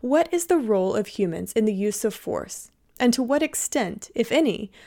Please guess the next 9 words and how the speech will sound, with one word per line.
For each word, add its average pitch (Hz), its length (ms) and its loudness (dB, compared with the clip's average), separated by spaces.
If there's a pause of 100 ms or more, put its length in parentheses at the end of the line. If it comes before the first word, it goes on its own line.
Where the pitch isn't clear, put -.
(160)
life 233 400 4
and 233 160 4
death 202 240 2
decisions 185 640 -4
may 214 160 4
be 196 160 0
delegated 190 720 0 (100)
to 214 140 0
machines? - 640 -4